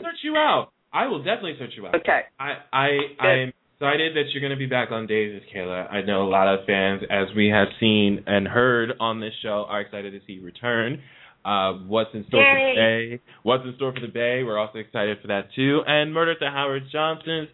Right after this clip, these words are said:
Speaker 1: I won't be there for that, but I'm sure there's gonna be people going out for that once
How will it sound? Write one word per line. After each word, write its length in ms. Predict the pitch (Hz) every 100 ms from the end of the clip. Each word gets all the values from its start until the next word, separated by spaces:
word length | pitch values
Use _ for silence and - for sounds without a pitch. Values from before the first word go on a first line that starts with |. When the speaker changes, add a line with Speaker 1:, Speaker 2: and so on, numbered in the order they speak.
| - - 98
Speaker 1:
I 120 | 98
won't 200 | 104 104
be 80 | 104
there 180 | 101 98
for 100 | 98
that, 200 | 101 104
but 120 | 101 98
I'm 180 | 98 98 -
sure 240 | 151 147
there's 180 | 135 127
gonna 140 | 123
be 100 | 117
people 260 | 113 110 113
going 320 | 107 101 101
out 220 | 98 98
for 80 | 98
that 320 | 92 92 87 - - - - _ _ _
once 320 | 87 95 98